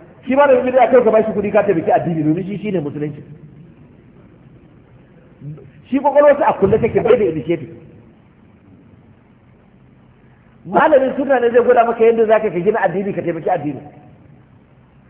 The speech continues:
Shi yasa duk wani motsi na ya musulunci zai ci gaba. A ina kake gani shi? Sai wajen ahalin sunna.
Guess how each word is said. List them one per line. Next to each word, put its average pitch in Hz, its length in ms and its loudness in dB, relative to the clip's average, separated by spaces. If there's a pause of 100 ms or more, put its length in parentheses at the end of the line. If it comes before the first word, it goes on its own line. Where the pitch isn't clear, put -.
(380)
Shi 254 80 0
yasa 277 220 6
duk 269 180 2
wani 294 220 4
motsi 220 460 -4 (560)
na 226 80 2
ya 262 140 4
musulunci 226 460 -4
zai 208 160 2
ci 220 80 -6
gaba. 156 260 2 (1080)
A 190 140 2
ina 247 140 4
kake 254 200 -2
gani 208 180 -2
shi? - 160 -14 (1040)
Sai 214 80 8
wajen 226 200 4
ahalin 233 280 0
sunna. 160 220 -8